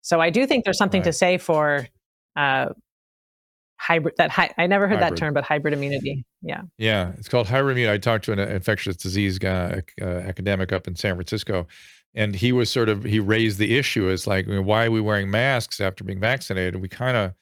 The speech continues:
Speaker 2: maybe we should be," in-, he, he wasn't ready to say it yet, but he's saying, "Well, one model would be we encourage people to get infected in the first six months after they get the vaccine. So what, what's with the masks?" And, and speaking of
Speaker 1: <laughs>
Speaker 2: masks,
Speaker 1: I don't
Speaker 2: what
Speaker 1: think
Speaker 2: is
Speaker 1: anyone
Speaker 2: with
Speaker 1: would
Speaker 2: the
Speaker 1: ever go
Speaker 2: mask?
Speaker 1: for
Speaker 2: Yeah.
Speaker 1: that, though.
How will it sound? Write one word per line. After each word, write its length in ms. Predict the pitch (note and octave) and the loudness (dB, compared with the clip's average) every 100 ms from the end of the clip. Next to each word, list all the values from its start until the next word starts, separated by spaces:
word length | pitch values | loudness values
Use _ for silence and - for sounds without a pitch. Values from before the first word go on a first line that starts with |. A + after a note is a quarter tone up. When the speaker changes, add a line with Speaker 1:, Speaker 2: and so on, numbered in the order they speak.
| _ _ _ - | _ _ _ -2
Speaker 2:
maybe 220 | A2+ A2+ | 0 2
we 120 | G#2+ | 2
should 180 | - G#2+ | 0 0
be," 140 | A2 | 0
in-, 140 | A2 G2+ | -2 -2
he, 160 | A#2 | -2
he 100 | B2 | 0
wasn't 400 | A#2 C#3 A#2+ A#2 | 2 2 0 0
ready 240 | A#2 G#2+ G2 | 2 2 2
to 80 | |
say 300 | F2+ - E3+ | -2 0 2
it 160 | G#2 - | 2 0
yet, 180 | F#2 - | -4 -4
but 60 | |
he's 100 | G#2 | -6
saying, 160 | F2+ F#2+ | -4 -2
"Well, 100 | F#2+ | -2
one 160 | G2+ G#2+ | -2 0
model 340 | B2 F#3 A#2 | 2 2 2
would 140 | G2 F#2 | 0 0
be 140 | G2+ | 0
we 120 | G2+ G#2+ | 0 -2
encourage 520 | G2+ - E3 F#3 - | -4 0 2 2 0
people 240 | G2 F#2+ | -6 -6
to 80 | G2+ | -4
get 260 | F#2+ F2+ - _ _ A2 | -2 -4 -6 _ _ -10
infected 560 | G2 A#2+ G2+ - G2 | -4 0 0 -2 -6
in 60 | F#2+ | -6
the 80 | F2+ | -4
first 260 | G#2+ - | -4 -4
six 180 | G2+ - | -6 -4
months 240 | F#2+ F#2 | -4 -2
after 340 | F#2+ F2+ - F#2 | -2 -4 -4 -4
they 180 | F2+ F2+ | -4 -4
get 200 | F#2+ - | -6 -6
the 60 | |
vaccine. 500 | F2+ F2+ E2 G#2 F2 - | -4 -4 -6 -8 -8 -6
So 180 | A2 | -4
what, 240 | F2+ G2 - - | -2 -2 -2 -2
what's 180 | G2+ | -2
with 120 | A2 - | -4 -4
the 60 | |
masks?" 500 | F#2+ C#3 F2+ - - _ _ - - - - _ - | 0 0 0 -6 -18 _ _ -20 -20 -20 -20 _ 0
And, 240 | C3 - D3 | 0 2 2
and 300 | D3 C#3+ - | 4 2 2
speaking 240 | A#3 G#3+ | 0 2
of 40 | F#3 | 4
Speaker 1:
<laughs> 60 | |
Speaker 2:
masks, 120 | F#3 G3+ | 4 4
Speaker 1:
I 20 | |
don't 80 | A3 | 4
Speaker 2:
what 60 | |
Speaker 1:
think 100 | G#3+ G#3+ | 4 4
Speaker 2:
is 40 | |
Speaker 1:
anyone 240 | G#3+ G#3+ G3+ | 4 4 4
Speaker 2:
with 80 | |
Speaker 1:
would 60 | F#3+ | 4
Speaker 2:
the 60 | F#3+ | 4
Speaker 1:
ever 80 | |
go 80 | G3 | 4
Speaker 2:
mask? 120 | G3+ | 4
Speaker 1:
for 60 | - | 2
Speaker 2:
Yeah. 80 | G3+ | 2
Speaker 1:
that, 140 | E3+ | 0
though. 80 | - | 0